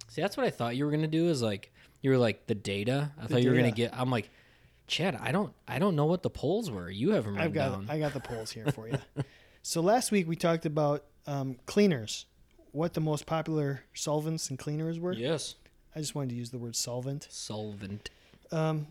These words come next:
Speaker 2: and so we asked this generic question, "Do you clean the own,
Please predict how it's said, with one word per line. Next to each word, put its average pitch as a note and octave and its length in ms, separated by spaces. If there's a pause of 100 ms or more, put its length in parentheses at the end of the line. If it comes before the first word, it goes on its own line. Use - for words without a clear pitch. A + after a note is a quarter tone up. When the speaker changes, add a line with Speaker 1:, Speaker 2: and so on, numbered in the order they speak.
(140)
Speaker 2:
and F3+ 100
so A3+ 120
we A3 100
asked B3 300
this G3 140 (300)
generic E3 540
question, F3 460
"Do A#2+ 140
you A3+ 180
clean F#3 560
the C#3 140
own, G3+ 380